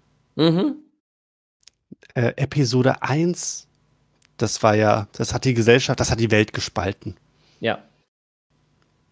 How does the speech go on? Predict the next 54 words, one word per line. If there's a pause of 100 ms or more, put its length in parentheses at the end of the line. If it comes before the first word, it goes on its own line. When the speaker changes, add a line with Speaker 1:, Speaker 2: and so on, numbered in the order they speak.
(680)
Speaker 1:
Wir
haben
die
ersten
Generationen
jetzt,
die
mit
Episode
eins
als
ihre
erste
Star
Wars-Erfahrung
aufgewachsen
sind,
für
die
Episode
eins
einen
ganz
besonderen
Platz
in
ihrem
Herzen
einnimmt. (320)
Und
dann
haben
wir
die
Leute,
die
halt
in
den
siebzig
oder
in
den
späten
achtzigern
oder
was
auch
immer,
oder
in
den
frühen
achtzigern,